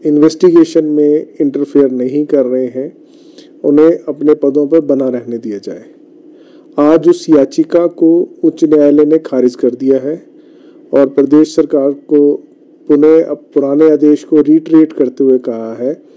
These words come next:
कि इन्हें इनके पदों से स्थानांतरित कर दिया जाए। ये भी आपके ध्यान में है कि संजय कुंडू जी को प्रिंसिपल सेक्रेटरी आयुष लगा दिया गया था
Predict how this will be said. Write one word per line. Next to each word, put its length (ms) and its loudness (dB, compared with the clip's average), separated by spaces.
कि 200 4
इन्हें 240 4
इनके 240 0
पदों 320 -4
से 160 -4
स्थानांतरित 800 -6
कर 120 -4
दिया 240 -8
जाए। 220 -14
ये 140 6
भी 420 4
आपके 340 0
ध्यान 280 -4
में 200 0
है 180 2
कि 440 -8
संजय 440 -2
कुंडू 320 0
जी 140 2
को 340 2
प्रिंसिपल 420 0
सेक्रेटरी 540 0
आयुष 460 0
लगा 260 0
दिया 200 2
गया 260 -2
था 200 -10